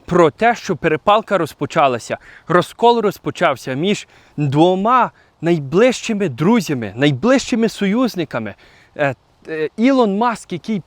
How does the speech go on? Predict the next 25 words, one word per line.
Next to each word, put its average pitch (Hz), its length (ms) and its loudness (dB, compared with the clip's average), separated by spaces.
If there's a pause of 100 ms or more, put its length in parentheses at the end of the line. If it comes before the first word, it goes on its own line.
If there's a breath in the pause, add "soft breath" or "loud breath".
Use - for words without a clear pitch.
(120)
підняв 196 520 -2
Трампа, 175 460 -2
який 170 360 0 (240 soft breath)
фактично 220 580 -2
допоміг 196 580 -2
Трампу 208 520 -2 (180 soft breath)
стати 220 440 0
президентом 180 720 -4
Сполучених 190 560 -4
Штатів 180 480 -4
Америки 160 520 -2
знову, 135 480 0 (440 soft breath)
який 214 440 0 (200 soft breath)
був 214 340 2
правою 220 680 0
рукою 190 640 0
Трампа, 170 460 -2
який 160 400 -4 (120)
фактично 220 540 -6
допомагав 175 600 -4
зі 147 180 -6
всім 254 540 -4
абсолютно, 202 800 -4 (280 loud breath)
щоб 180 240 -4
тільки 240 460 0